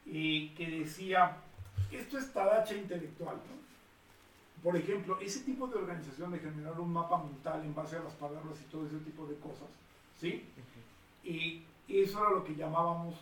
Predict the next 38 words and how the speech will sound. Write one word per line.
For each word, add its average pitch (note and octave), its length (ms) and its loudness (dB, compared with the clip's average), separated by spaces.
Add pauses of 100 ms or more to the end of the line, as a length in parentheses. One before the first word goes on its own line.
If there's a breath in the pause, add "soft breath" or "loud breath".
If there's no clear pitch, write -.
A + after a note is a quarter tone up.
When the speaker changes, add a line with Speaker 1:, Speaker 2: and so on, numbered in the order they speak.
(420)
Speaker 1:
y D3 80 -2
ella, D#3+ 240 2 (340)
ese E3+ 160 -8
término E3+ 320 -2
a - 20 -2
mí D#3 80 -2
me E3 80 -4
parecía - 320 -6
hasta D3+ 160 -6
un D3+ 120 -4
tecnicismo, D#3 640 -6
¿no? - 140 -8 (680 loud breath)
Era F#3+ 260 6
un F#3+ 180 -2
tipo A3 240 0
de G3 80 2
trabajo E3+ 420 -2
que D#3+ 100 -4
había F3 260 0
que F3+ 80 -4
hacer F#3+ 280 -4
en F#3+ 60 -6
aquellos F3 340 -8
tiempos F#3+ 300 -8 (100)
precomputacionales. D#3 1500 -4
Speaker 2:
Ujú. - 840 -18
Speaker 1:
Y E3+ 40 2
ahora, F#3+ 580 12 (140)
realmente, F#3+ 460 6
para D#3 200 4
una C4 200 2
gente F3+ 280 -6
que, - 120 -14
como D3 240 -8
yo, F3 120 -2
trabaja F3 360 -4
predominantemente E3 840 -4
solo, - 260 -4